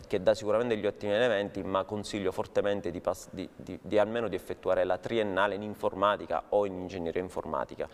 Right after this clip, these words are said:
Eh, per chi vuole lavorare nel mondo dell'informatica, perché?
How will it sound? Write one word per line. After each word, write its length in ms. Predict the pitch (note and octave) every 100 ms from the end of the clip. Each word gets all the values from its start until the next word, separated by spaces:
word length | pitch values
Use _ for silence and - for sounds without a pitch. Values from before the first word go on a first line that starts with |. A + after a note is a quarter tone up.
| - - - -
Eh, 560 | - G2 F#2+ F#2+ F#2+ F2+ -
per 140 | G#2+
chi 140 | -
vuole 160 | B2+ A2
lavorare 300 | G#2 G#2+ G#2
nel 80 | G2+
mondo 160 | G2+ G2
dell'informatica, 600 | G2+ G2 G2 F2 E2+ -
perché? 520 | - A#2 - A2 F#2+